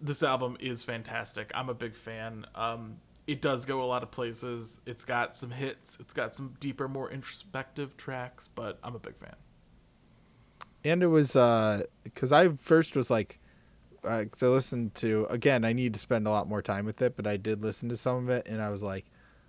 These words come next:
Speaker 2: "Oh, this sounds pretty cool." And I, I was like, "What's up with Drake did, like, a housey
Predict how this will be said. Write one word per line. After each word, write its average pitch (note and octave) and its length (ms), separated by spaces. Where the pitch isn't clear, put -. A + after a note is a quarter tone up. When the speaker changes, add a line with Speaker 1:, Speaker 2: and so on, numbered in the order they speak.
Speaker 2:
"Oh, F3+ 80
this E3+ 100
sounds E3 240
pretty C#3 200
cool." D#3 360
And A2 200
I, A#2 100
I - 200
was B2 180
like, A2 180
"What's B2+ 280
up F#3+ 140
with D#3 280
Drake C3 420
did, F#3+ 180
like, F3+ 280
a D#3 360
housey E3 800